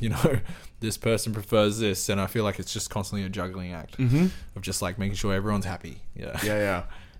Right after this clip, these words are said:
Speaker 1: Yeah.
Speaker 2: There's a show, I'll be very vague.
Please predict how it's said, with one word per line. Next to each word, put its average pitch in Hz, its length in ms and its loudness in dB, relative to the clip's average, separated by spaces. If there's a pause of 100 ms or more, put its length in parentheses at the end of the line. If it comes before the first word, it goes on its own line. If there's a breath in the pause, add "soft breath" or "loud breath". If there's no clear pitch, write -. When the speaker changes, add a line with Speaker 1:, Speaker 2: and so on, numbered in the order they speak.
Speaker 1:
Yeah. - 160 -10 (520 loud breath)
Speaker 2:
There's 139 240 12
a 131 80 8
show, 139 640 10 (1200 soft breath)
I'll 110 120 6
be 107 180 10
very 107 400 6
vague. 92 500 2